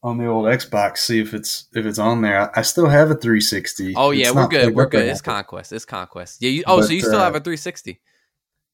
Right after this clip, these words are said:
Speaker 1: Yeah, I've got a, I've got a three sixty and an Xbox One. Uh, and my dad got the new Xbox. So, I mean, we're,
Speaker 2: You're
Speaker 1: we ju-,
Speaker 2: cooking
Speaker 1: the only
Speaker 2: with
Speaker 1: thing we
Speaker 2: gas.
Speaker 1: don't have, we, we just don't have the, uh,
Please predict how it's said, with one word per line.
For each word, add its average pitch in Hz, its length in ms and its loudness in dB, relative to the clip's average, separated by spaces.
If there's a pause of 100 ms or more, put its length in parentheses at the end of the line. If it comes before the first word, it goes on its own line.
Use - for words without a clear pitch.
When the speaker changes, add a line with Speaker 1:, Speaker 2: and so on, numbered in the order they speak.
Speaker 1:
Yeah, 131 200 0
I've 139 60 -2
got 147 140 4
a, 135 160 -6
I've 127 100 -4
got 143 140 2
a 135 60 -6
three 131 200 -4
sixty 113 580 -4
and 110 120 -2
an 107 80 -6
Xbox 101 580 -6
One. 98 600 -10 (240)
Uh, 95 300 -6
and 110 140 -4
my 101 120 -4
dad 120 420 0
got 107 200 -2
the 107 60 -12
new 107 280 0
Xbox. 85 560 -8
So, 82 560 -10
I - 40 -18
mean, 92 220 -14
we're, 131 200 -2 (280)
Speaker 2:
You're 117 140 2
Speaker 1:
we 139 60 4
ju-, 139 80 4
Speaker 2:
cooking 127 180 0
Speaker 1:
the 113 60 2
only 139 100 2
Speaker 2:
with 127 60 0
Speaker 1:
thing 104 100 2
we - 40 2
Speaker 2:
gas. 131 80 -2
Speaker 1:
don't 135 180 2
have, 143 220 2
we, 123 240 0
we 120 140 0
just 135 180 -2
don't 127 200 2
have 120 260 0
the, 113 240 4
uh, 107 400 0